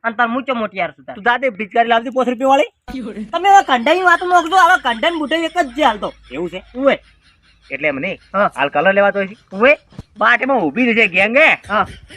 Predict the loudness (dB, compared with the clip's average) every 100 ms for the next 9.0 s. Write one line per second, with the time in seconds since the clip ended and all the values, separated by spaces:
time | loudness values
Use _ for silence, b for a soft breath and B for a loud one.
0 | -2 0 0 -2 -2 2 2 2 0 -2
1 | 0 2 2 2 0 0 2 2 0 0
2 | 0 0 0 -2 -4 -12 _ _ -12 -6
3 | -2 0 0 0 0 2 4 2 0 -4
4 | 0 0 2 -2 0 0 0 -2 -2 -2
5 | -4 -2 -2 -2 -4 -4 -6 -14 -6 -6
6 | -4 -8 -4 0 0 0 -6 0 2 2
7 | 2 2 2 4 4 0 _ -2 2 2
8 | -2 -20 -16 -12 -12 -12 -14 -4 0 0